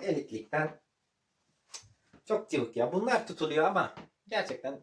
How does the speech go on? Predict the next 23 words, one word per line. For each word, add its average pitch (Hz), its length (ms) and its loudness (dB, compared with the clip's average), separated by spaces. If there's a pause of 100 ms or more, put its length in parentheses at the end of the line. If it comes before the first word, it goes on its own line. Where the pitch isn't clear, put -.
(260)
çok - 260 2
cıvık, 120 220 -4
milletimizin 123 560 -4
ahlakını 143 540 -2
bozuyorlar. 135 640 2 (600)
Biraderim, 202 380 2
işlenecek 185 560 -4
bir 220 240 -2
sürü 156 260 -2
konu 135 260 2
var 123 140 4
ya. 123 300 -4 (760)
Ama 180 400 0 (400)
gençlerde - 600 0 (480)
bunlar 160 340 0
örnek 131 440 2
ala 117 400 4
ala 113 420 0
ala. 147 460 -2 (1080)
Dediğim 165 240 0
gibi 110 260 -6
cıvık, 131 460 0 (560)
sahtekar, 143 580 2